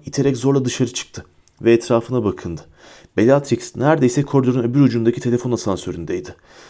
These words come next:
Ama Harry orada, oraya doğru koşarken arkasına baktı ve ona bir büyü daha yolladı. Harry sihirli kardeşler fıskiyesinin arkasına girdi.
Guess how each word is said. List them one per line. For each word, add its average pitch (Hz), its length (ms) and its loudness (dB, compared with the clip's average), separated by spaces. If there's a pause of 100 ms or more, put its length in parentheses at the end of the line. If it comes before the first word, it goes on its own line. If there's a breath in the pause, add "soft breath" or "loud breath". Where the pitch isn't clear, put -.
(140 loud breath)
Ama 180 340 2
Harry 208 180 4
orada, 180 420 4 (300)
oraya 175 320 4
doğru 170 240 6
koşarken 170 640 0
arkasına 143 520 -2
baktı 104 300 -2 (420)
ve 123 60 -4
ona 135 260 2
bir 139 180 4
büyü 135 200 0
daha 131 160 4
yolladı. 101 340 2 (840 loud breath)
Harry 180 180 6
sihirli 165 420 4
kardeşler 170 520 2
fıskiyesinin 170 640 0
arkasına 160 400 -2
girdi. 131 300 2